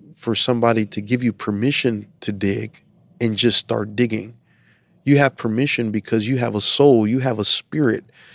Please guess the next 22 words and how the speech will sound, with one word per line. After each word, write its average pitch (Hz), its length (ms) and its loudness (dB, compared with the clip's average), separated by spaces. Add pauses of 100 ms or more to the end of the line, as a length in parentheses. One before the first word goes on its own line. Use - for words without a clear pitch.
(160)
you 135 140 2
have 131 140 4
a 107 80 2
mind, 110 540 0
you 139 100 -2
have 117 180 -2
a 101 100 2
heart. 123 380 0
You've 131 200 -6
been 110 200 0
made 123 240 2
in 110 100 0
the 113 140 -4
image 120 340 -2
of 113 180 -6
God. 143 400 -2 (380)
Now 107 300 2
go 120 320 6
after 104 420 0
God. - 480 -4 (1800)
Start 107 480 0
digging. 120 420 -4